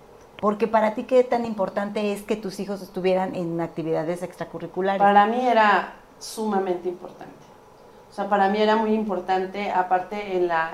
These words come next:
Speaker 2: en, en esa, en esa edad que tú dices, era, la primera parte era, para mí era el deporte.
Speaker 1: Ujú.
Speaker 2: El deporte, sobre todo, por ejemplo, la natación,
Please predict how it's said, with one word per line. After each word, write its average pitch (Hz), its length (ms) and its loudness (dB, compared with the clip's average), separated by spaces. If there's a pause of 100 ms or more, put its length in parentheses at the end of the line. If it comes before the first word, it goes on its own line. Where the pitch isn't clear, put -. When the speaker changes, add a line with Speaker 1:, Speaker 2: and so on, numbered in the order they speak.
Speaker 2:
en, 175 260 -8
en 175 140 -2
esa, 190 480 4
en 180 140 2
esa 180 240 -2
edad 185 320 2 (100)
que 180 80 -12
tú 185 160 -10
dices, 185 420 -6
era, 170 280 0 (340)
la 180 140 2
primera 208 360 6
parte 208 440 2
era, 185 500 4
para 175 200 2
mí 226 300 -2
era 185 380 4 (640)
el 190 120 -6
deporte. - 360 -10 (760)
Speaker 1:
Ujú. 269 300 0 (320)
Speaker 2:
El 190 140 0
deporte, 214 680 2
sobre 185 240 -2
todo, 208 260 -2
por 208 120 -10
ejemplo, 196 260 -4
la 180 160 6
natación, 180 640 -6